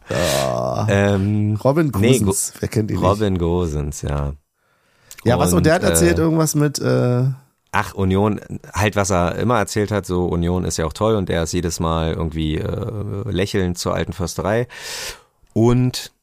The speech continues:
Speaker 2: Urs Fischer hat die Sache wohl auch während der Krise ganz gut gemeistert und, äh,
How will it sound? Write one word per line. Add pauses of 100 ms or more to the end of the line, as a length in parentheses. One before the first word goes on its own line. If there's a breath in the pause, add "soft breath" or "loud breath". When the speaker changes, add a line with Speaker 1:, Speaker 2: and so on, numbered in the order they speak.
(540)
Speaker 2:
Urs
Fischer (240)
hat
die
Sache
wohl
auch
während
der
Krise
ganz
gut
gemeistert
und,
äh,